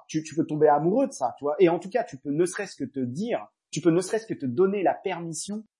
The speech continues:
de tomber amoureux de la chose, tu vois, qui était un truc, euh, sinon qui est beaucoup plus difficile.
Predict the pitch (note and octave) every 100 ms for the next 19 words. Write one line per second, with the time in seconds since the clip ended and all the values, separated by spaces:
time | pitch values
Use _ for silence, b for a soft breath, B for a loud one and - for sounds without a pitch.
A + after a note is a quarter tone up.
0 | - A#2 C3+ F3 E3+ F#3 D3 C#3+ D3 D3+
1 | F3+ C#3+ C3 B2 A#2 - _ A2+ A2 B2+
2 | B2+ A#2+ - F3+ C3 A2 C#3 D#3+ D#3 A#2
3 | C#3+ D3+ D3 C3+ D3+ D#3 G#3+ F#3